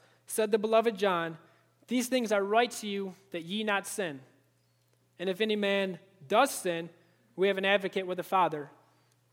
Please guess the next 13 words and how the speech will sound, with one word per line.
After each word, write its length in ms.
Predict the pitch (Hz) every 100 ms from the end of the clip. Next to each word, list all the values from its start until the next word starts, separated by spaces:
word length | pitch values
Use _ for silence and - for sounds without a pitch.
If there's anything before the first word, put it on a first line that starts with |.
| _ 147
Jesus 340 | 165 180 180
Christ 320 | - 175 160
the 80 | 180
righteousness.'" 680 | 165 151 135 - 131 131 - _ _ _ _ _ _ _ _ _ _ _ _ _ _ _ _ _ _ _ _ _ _ -
I 100 | 156
told 220 | 226 226
you 80 | 196
we 80 | 190
come 160 | 208
back 200 | 202 196
to 60 | 160
Floyd 280 | 202 190 190
Patterson. 440 | 190 156 -